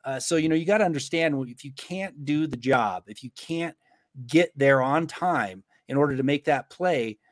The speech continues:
and you're, you're becoming a, you know, you're, like Michaela says, you're becoming a liability to the team on defense. It is time, you know, it's time to hang 'em up. And s-, and sometimes it's hard for players to realize that. And, and sometimes you have to do some self-reflection and realize that, yeah,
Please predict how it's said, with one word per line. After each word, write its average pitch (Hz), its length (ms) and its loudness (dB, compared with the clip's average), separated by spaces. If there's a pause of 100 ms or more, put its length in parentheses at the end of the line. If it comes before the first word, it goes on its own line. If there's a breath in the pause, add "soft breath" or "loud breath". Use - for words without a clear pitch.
(300)
and 139 160 2
you're, 143 160 4
you're 139 240 -2
becoming 143 500 -2
a, 127 160 2
you 147 220 -8
know, 147 120 0
you're, 143 260 0
like 131 300 -2
Michaela 135 380 -2
says, 170 140 -6
you're 120 80 -6
becoming 180 320 -4
a 165 40 2
liability 156 680 6
to 135 160 -2
the 120 120 -2
team 180 420 -2
on 127 180 -2
defense. 131 560 -6 (220)
It 156 140 -4
is 185 180 0
time, 190 360 -2
you 160 260 -4
know, 151 100 -2
it's 147 100 -6
time 156 180 -4
to 143 60 -8
hang 139 220 0
'em 123 80 2
up. 147 220 2
And 120 100 -4
s-, - 120 -10 (100)
and 143 140 0
sometimes 180 360 0
it's 135 100 -8
hard 156 440 4
for 139 120 -20
players 147 340 -4
to 117 100 -10
realize 123 460 -4
that. 117 240 -2 (520 soft breath)
And, 131 260 -2
and 127 280 0
sometimes 135 400 -4
you 135 60 2
have 135 120 0
to 139 60 -10
do 131 120 -2
some 120 180 -2
self-reflection 123 1200 0
and 110 180 -4
realize 117 440 2
that, 107 180 -8
yeah, 135 260 4